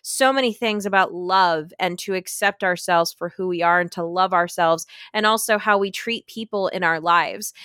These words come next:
And I, I just wanted to help bring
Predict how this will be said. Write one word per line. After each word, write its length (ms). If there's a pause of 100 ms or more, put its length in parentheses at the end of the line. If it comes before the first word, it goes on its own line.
(280)
And 420
I, 420 (300)
I 240
just 240
wanted 300 (120)
to 100
help 500
bring 600